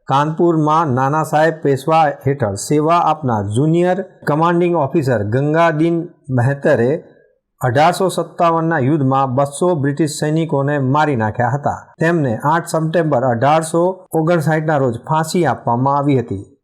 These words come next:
દુર્ગાવતી દેવ-, દેવી, દુર્ગાવતી દેવી સ્વાતંત્ર્ય સેનાની અને ક્રાંતિકારી હિન્દુસ્તાન સોશિયાલિસ્ટ રિપબ્લિક એસોસિએશનના સભ્ય હતા. તેમણે ઓગણીસો અઠ્યાવીસમાં સો-,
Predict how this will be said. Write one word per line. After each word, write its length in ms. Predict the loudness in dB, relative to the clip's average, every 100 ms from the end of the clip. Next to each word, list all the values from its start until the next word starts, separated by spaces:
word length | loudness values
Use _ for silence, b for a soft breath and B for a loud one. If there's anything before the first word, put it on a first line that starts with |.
| -2
દુર્ગાવતી 720 | 0 2 4 4 2 0 -2
દેવ-, 300 | 2 2 2 -2 -8 -2 2
દેવી, 500 | 2 0 -2 -12 -4
દુર્ગાવતી 600 | -2 2 2 2 2 0
દેવી 480 | 2 2 4 2 0 -6 _ _ _
સ્વાતંત્ર્ય 520 | 0 0 2 0 0
સેનાની 560 | 0 -2 0 0 0 -2 -6 -12 -12 _
અને 240 | -2 -2 -2
ક્રાંતિકારી 800 | -2 -2 -2 -2 -2 2 2 2
હિન્દુસ્તાન 640 | 2 0 -2 -2 -2 0
સોશિયાલિસ્ટ 600 | -2 -2 -2 0 0 0
રિપબ્લિક 640 | 0 0 0 -2 0 -2 0
એસોસિએશનના 800 | -2 0 -2 0 0 0 0
સભ્ય 400 | -2 -2 0 0
હતા. 320 | 0 -4 -10 -10 -6
તેમણે 540 | -2 0 0 0 -2 -6 B -2
ઓગણીસો 480 | 0 2 0 2 0
અઠ્યાવીસમાં 1000 | 0 -4 -8 -2 0 2 0 0 -2 -4 -12
સો-, 600 | -8 -2 0 0 -4